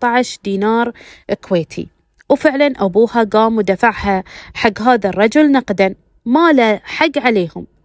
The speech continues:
وقالت أيضًا مريم إنها اضطرت إنها تتهم أخوها وولد خالتها إنهم اعتدوا عليها بسبب هذا الرجل داوود، هو اللي قام يهددها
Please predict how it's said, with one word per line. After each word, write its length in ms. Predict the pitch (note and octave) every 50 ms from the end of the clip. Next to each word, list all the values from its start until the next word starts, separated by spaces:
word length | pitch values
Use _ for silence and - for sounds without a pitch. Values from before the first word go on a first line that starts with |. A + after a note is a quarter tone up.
| _ _ _ - - _ -
وقالت 560 | - B3 A3+ A3 C#4 C#4+ C#4 C4 A#3+ A3 - - - -
أيضًا 320 | B3+ C4 B3 G#3 G#3+ G3+
مريم 540 | G3 G3+ G#3 G#3 A#3 A#3+ B3 A#3+ A#3+ A#3+ A3+ -
إنها 240 | A3 A3 G#3+ G#3+ A3 A3 -
اضطرت 680 | G#3 - _ - - C#4+ C#4 - - G#3 G3 F#3 - - - - - - - - -
إنها 260 | C4 B3+ B3+ B3+ C4
تتهم 600 | B3 - - D4+ - - - C4+ A3+ A#3+ A3+ G#3+ -
أخوها 640 | G#3 - - - C4 B3+ B3 G#3+ B3 A#3+ A#3+ A#3+ -
وولد 440 | - G3+ G3+ A#3 D4+ D#4+ G3+ G3 -
خالتها 800 | - - - C#4 C#4 C4+ C4 C#4 C4 - - - A3 A3+ B3 - _ _ _ _ -
إنهم 400 | C4 C#4 C4 B3 A3+ C4 B3+ A3+ - -
اعتدوا 600 | C#4+ D4+ D4+ - - D#4+ D4 A3+ C4 B3+ A#3+ A3
عليها 580 | A3 A3+ A3+ A3+ A3+ G#3 F3+ G#3 A#3 B3+ C#4+ _ _ _ _ _ _ _ - - B3
بسبب 520 | A3 - - - C#4 C4 B3 C4+ C#4 B3+ - _ _ _ -
هذا 460 | B3 C#4+ E4 F4+ E4+ C4+ C4 A3+ - -
الرجل 540 | G#3+ A3 G#3+ A#3+ B3+ A#3 - A#3 A3 G3+ F#3
داوود، 560 | E3+ G3+ G#3 G3+ G3+ G#3+ A#3 B3 B3+ A#3+ G3 - - - _ -
هو 160 | C4+ C#4 C#4
اللي 200 | C4+ B3 G#3+ G#3+
قام 320 | F#3+ F#3+ B3 B3 B3 A#3+ -
يهددها 720 | - A#3+ G3 G3 G#3 F#3 F3+ A#3 A#3+ G#3 A#3 A#3 B3 B3+ B3